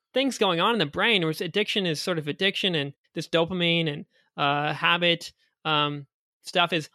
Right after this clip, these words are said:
all kind of, uh, the same. But so addiction itself is not necessarily bad, or, uh, alcohol is not necessarily bad, but it's, it is in relation to the world that we're living in. So we don't need to feel bad about having some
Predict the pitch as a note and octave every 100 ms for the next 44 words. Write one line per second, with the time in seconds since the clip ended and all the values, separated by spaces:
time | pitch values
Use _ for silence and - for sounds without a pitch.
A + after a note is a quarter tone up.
0 | _ F3+ A3 D4+ G3+ E3 E3 E3 E3 E3+
1 | F3 G3+ _ _ - F3 D#4 C4+ G#3 -
2 | _ _ _ _ _ - B3+ A#3+ G3+ E4
3 | - D#4 A3+ B3+ A#3+ F3 G3+ G#3+ F#3+ -
4 | G#3+ F#3+ D3+ F3+ G3+ F#3+ E3 E3 D#3 D#3
5 | D3+ D3 F3+ D3 C#3+ C#3 D3 _ - G3+
6 | C#4 A3 F#3 F3 F#3 F#3+ E3+ - F#3 D#3+
7 | D3 F#3 F#3+ E3+ D3+ - _ _ _ _
8 | _ _ _ _ _ A3+ B3 B3+ B3 G#3
9 | _ _ _ _ _ _ _ _ _ _
10 | A3+ G#3 F#3 G#3+ G#3 F3+ F3+ D#3 F3+ F#3
11 | E3+ D#3 E3 A3 A3+ D#3 D3 D3 F#3+ F3
12 | E3+ - _ _ _ - A#3 G#3 A#3+ A3+
13 | E3 A#3+ C#4 C4+ A#3 A3+ E3+ E3 F3 F#3+
14 | E3+ D3+ D3 F#3 F3 E3+ F3 E3 D#3+ F3+
15 | D#3 D3+